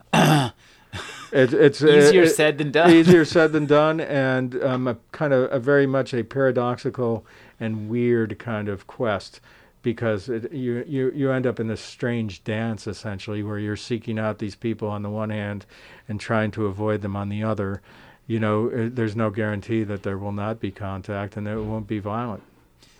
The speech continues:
Speaker 1: One of the things that, uh, I, I thought was really interesting, and I'm finally just gonna let myself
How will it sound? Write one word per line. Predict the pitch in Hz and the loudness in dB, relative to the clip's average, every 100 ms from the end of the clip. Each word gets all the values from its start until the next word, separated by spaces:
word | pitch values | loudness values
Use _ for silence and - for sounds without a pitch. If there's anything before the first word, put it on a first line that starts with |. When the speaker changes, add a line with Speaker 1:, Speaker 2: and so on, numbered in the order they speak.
| _ _ _ - | _ _ _ -20
Speaker 1:
One | 113 123 165 | -16 -10 -8
of | 160 | -8
the | 120 | -10
things | - 117 110 - _ _ _ _ | -10 -10 -10 -12 _ _ _ _
that, | 113 110 98 107 | -6 -6 -6 -8
uh, | 95 87 82 _ _ _ _ _ | -6 -6 -10 _ _ _ _ _
I, | 92 - | -10 -10
I | - 98 | -12 -8
thought | 113 95 | -8 -8
was | 95 - | -10 -16
really | 113 117 104 98 | -10 -8 -8 -10
interesting, | 95 98 90 92 87 78 _ _ | -10 -12 -12 -14 -14 -16 _ _
and | - 73 - 78 82 _ _ _ 98 | -20 -20 -20 -20 -20 _ _ _ -12
I'm | 82 101 | -10 -4
finally | 113 110 98 | -4 -4 -10
just | - | -14
gonna | 104 98 | -12 -12
let | 90 - | -12 -16
myself | 90 98 - | -12 -12 -12